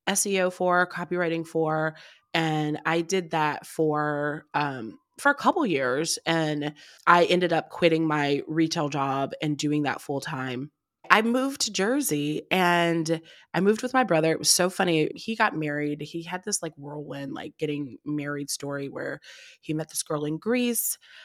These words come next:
on vacation. He was there. She was there for her birthday. They met. They, like, fell in love. He was in Louisiana. She was living in London. And she, it,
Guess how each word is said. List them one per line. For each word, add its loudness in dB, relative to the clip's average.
on 0
vacation. -2
He -2
was -4
there. -2
She -4
was -6
there -4
for -12
her -6
birthday. -6
They -2
met. -2
They, -4
like, -4
fell 0
in -2
love. -2
He -2
was -6
in -6
Louisiana. -2
She -6
was -8
living -2
in -4
London. -2
And -2
she, -4
it, -4